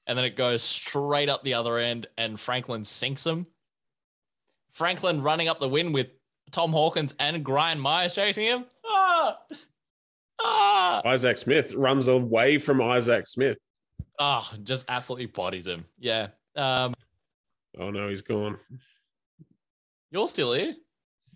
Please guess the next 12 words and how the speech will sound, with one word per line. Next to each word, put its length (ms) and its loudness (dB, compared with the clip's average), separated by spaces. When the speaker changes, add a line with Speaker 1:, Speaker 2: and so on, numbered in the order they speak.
Speaker 1:
We're, 240 -2
we're 60 -4
having 200 0
dodgy 460 -2
internet 340 -6
problems. 500 -8
We 140 -8
do 200 -4
apologize. 600 -6
Speaker 2:
I 60 -8
think 220 -2
it's, 160 -10